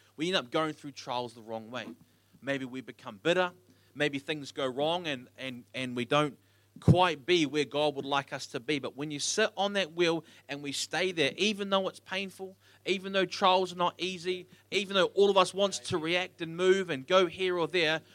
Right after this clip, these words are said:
we stay right where God is wanting us. Why? 'Cause he's the architect and he wants to make something beautiful out of our lives. When God does this, he'll have no problem moving through us. God will do so much through us, but first,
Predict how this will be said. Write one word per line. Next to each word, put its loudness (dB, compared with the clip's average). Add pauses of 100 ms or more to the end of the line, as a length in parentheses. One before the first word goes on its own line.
(140)
we 0
stay -2
right -2
where -2
God -6
is -14
wanting -10
us. -18
Why? 0 (220)
'Cause -8
he's -2
the -2
architect -4 (220)
and -6
he -4
wants -4
to -16
make -8
something -8
beautiful -8
out -6 (100)
of -10
our -4
lives. -8 (580)
When 0
God 4
does 0
this, -2 (240)
he'll 2
have -4
no 6
problem -6
moving -4
through -8
us. -12 (600)
God 8
will 2
do 2
so 0
much -2
through -6
us, -8
but -8
first, 0